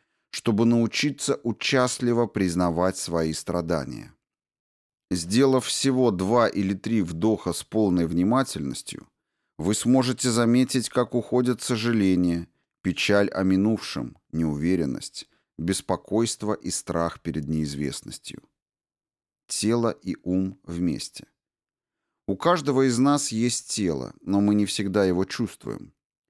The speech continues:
Может быть, наше тело нуждается в нас, зовёт нас, но мы этого не слышим. Мы настолько увлечены работой, компьютером или телефоном,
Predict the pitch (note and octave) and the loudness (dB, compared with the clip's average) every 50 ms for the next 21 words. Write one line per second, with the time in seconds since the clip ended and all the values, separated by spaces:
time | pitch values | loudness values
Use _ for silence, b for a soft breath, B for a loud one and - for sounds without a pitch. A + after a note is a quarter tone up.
0 | _ _ _ _ _ _ - F#2 G#2 G#2+ G2 G#2 G#2 F#2 F2+ G2+ B2 A2+ - - | _ _ _ _ _ _ 0 2 4 4 4 2 0 0 0 0 0 0 0 0
1 | G#2+ G#2 G2+ - - G2+ - - - A2+ A2+ A2 G#2+ G#2 G#2+ G#2+ G#2 F#2+ F#2 G2 | 2 2 2 0 -2 -4 -4 -2 0 2 2 4 4 4 4 2 2 0 0 2
2 | C3+ C#3 B2+ G#2+ F2+ - - E2+ D#2 D2+ C#2+ C2+ A1 - - - - - _ - | 2 2 4 2 0 -2 -4 -6 -6 -6 -6 -6 -8 -8 -10 -12 -14 -14 _ -10
3 | E2+ E2+ F#2+ F#2 F2 E2+ F2+ G2 G2+ - - - A1+ - - - - - b b | -4 0 0 2 2 2 2 2 2 0 -2 -6 -8 -8 -10 -12 -16 -16 b b
4 | b b b G2 G2 G#2 G#2+ A#2 B2+ C3+ - - - F#2+ - - G2 F#2 F#2+ G2 | b b b 0 2 4 4 4 4 4 2 0 -2 -4 -4 -2 0 0 0 0
5 | F#2+ - - - B1+ A1+ - - - - - _ _ _ _ _ _ _ _ _ | 0 -2 -4 -6 -8 -8 -10 -10 -14 -16 -20 _ _ _ _ _ _ _ _ _
6 | _ _ _ _ _ - G#2 C3 C#3+ D3 C#3+ C#3 - - D#3+ D#3+ D3 - D#3 C#3 | _ _ _ _ _ 4 4 6 6 6 4 2 2 0 0 0 2 2 0 0
7 | - B2 B2 B2 C3 C3+ A#2+ - - C3+ C3 C3+ C#3 C3 A#2 A#2 A#2+ A2+ G#2 G#2 | 2 2 2 4 4 2 2 2 2 2 4 4 4 4 4 4 4 4 4 2
8 | A2 A2 - - G2 F2+ F2 - - G#2+ A2 G#2 F#2+ F2 E2+ G2 G2+ F#2 - F#2+ | 2 2 2 0 -2 -2 -2 -2 0 0 0 0 0 -2 0 0 0 0 2 0
9 | F2 F2 E2+ E2+ - - G2+ G2 F#2 E2 - - E2+ E2+ D#2+ - - F#2+ G2+ G#2 | 2 2 0 -2 -2 0 0 2 2 0 0 0 -2 -2 -2 -2 -2 0 2 2
10 | G2 F2 D2+ C#2+ - | 4 2 0 -2 -4